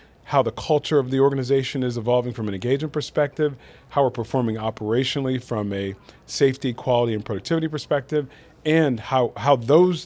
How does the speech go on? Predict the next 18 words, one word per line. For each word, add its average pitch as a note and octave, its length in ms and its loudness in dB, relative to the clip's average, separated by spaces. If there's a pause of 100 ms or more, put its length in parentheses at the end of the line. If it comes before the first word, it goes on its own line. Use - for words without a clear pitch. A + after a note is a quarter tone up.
things D3+ 400 0 (400)
are B2 240 0
inputs F#3+ 680 0
for A#2+ 320 2
our A#2 100 -2
financial A#2+ 460 -4
results. - 580 -10 (380)
Um, A2 340 -2
and B2+ 160 -4
so B2 240 4
my, C#3+ 380 2
and, C#3+ 480 -4
and A#2+ 200 -2
I've B2 360 -2
lived D3 200 2
this C3 200 -2
my A2+ 160 -2
entire C3+ 420 0